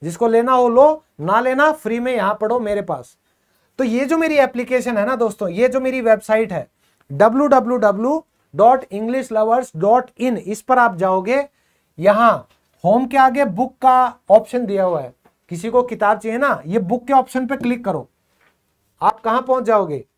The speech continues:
यहाँ पर पहुँच जाओगे। नंबर वन बेस्ट सेलर तो रहेगी ये, ठीक है। और उसके बाद आप चले जाओ पीडीएफ़, आप कह रहे हो ना सर पीडीएफ़ चाहिए, पूरे कोर्स की पीडीएफ़ लिंक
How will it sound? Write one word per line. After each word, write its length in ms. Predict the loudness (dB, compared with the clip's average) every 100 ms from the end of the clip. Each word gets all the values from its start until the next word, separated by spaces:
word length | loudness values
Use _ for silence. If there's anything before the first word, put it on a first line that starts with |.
| _
यहाँ 200 | -2 0
पर 160 | 0 -2
पहुँच 220 | -2 -2
जाओगे। 380 | 2 2 0 -6 -10 _ -8
नंबर 300 | -4 2 4
वन 180 | 4 2
बेस्ट 220 | 0 2
सेलर 260 | -2 -2
तो 120 | 0 0
रहेगी 360 | 0 -2 -4
ये, 200 | -6 -8 -12 _ _ _ _ _ _ -8
ठीक 160 | -4
है। 160 | -4 -6 _ _ _
और 360 | 8 8 8 2 _ _ _ _
उसके 320 | -10 -4 0
बाद 320 | 4 2 2 -6 _ _ _ _ _ _ 4
आप 340 | 6 6 2 _ -4
चले 220 | -2 4
जाओ 140 | 4
पीडीएफ़, 540 | 2 -4 -6 -2 -2 -2 _ _ _ _ _
आप 200 | 0 0
कह 180 | 2 0
रहे 100 | 0
हो 60 | 0
ना 100 | -2
सर 160 | -2 -4
पीडीएफ़ 440 | -6 -4 -2 -2
चाहिए, 400 | -4 -8 -8 -10 -16 _ _
पूरे 240 | -4 0 0
कोर्स 360 | 0 0 0 -4
की 120 | -8
पीडीएफ़ 460 | -6 -2 -2 -2 -4
लिंक 400 | -4 -2 -4